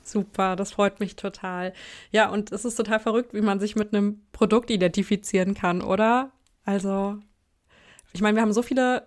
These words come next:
Dermokosmetikprodukte in der Apotheke und ich werd für immer daran denken.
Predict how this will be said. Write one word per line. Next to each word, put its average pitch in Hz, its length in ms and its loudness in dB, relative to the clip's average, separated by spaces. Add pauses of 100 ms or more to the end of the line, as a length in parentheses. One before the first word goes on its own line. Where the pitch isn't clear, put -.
Dermokosmetikprodukte 202 1160 -2
in 185 100 -2
der 196 140 0
Apotheke 208 640 -2
und 185 120 -6
ich - 200 -8
werd 196 240 -4 (160)
für - 160 -8
immer 233 420 2
daran 202 380 0
denken. 185 560 -2